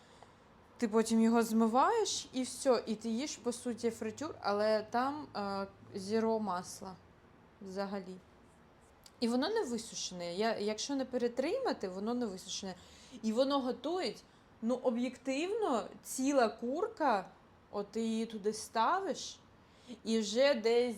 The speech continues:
за двадцять п'ять хвилин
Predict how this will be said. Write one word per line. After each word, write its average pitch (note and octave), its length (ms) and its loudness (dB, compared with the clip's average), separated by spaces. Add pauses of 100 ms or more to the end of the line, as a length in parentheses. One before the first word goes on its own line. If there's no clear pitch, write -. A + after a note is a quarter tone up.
(100)
за G#3 540 8
двадцять A3 1040 6
п'ять A3 360 2
хвилин A#3 720 -2